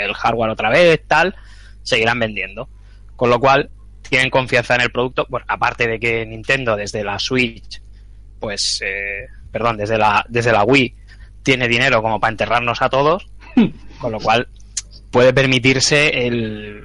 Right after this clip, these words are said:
el flujo continuo, no tiene esa necesidad rápida de, de ingresos que entiendo muchas, muchas distribuidoras y muchas productoras sí que tienen. Entiendo que hacer un Call of Duty cuesta un pastizal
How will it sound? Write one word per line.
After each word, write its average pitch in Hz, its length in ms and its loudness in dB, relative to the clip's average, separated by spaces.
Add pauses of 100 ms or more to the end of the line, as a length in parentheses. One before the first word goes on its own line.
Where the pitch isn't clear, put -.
el 110 160 -10
flujo 135 400 -2
continuo, 143 540 2
no 143 100 2
tiene 127 160 2
esa 131 140 0
necesidad 123 680 0
rápida 123 480 2
de, 117 520 0 (320)
de 127 160 -8
ingresos 120 480 -2
que 135 140 0
entiendo 123 500 -2
muchas, 117 760 -2 (180)
muchas 117 680 0
distribuidoras 113 720 0
y 117 60 -10
muchas 110 320 -4
productoras 117 540 -2
sí 135 120 -8
que 117 80 -2
tienen. 120 400 -2 (800)
Entiendo 110 320 -4
que 113 260 2
hacer 120 280 2
un 117 420 0
Call 120 180 2
of 113 140 2
Duty 104 400 -2 (300)
cuesta - 240 0
un 117 80 0
pastizal 131 640 0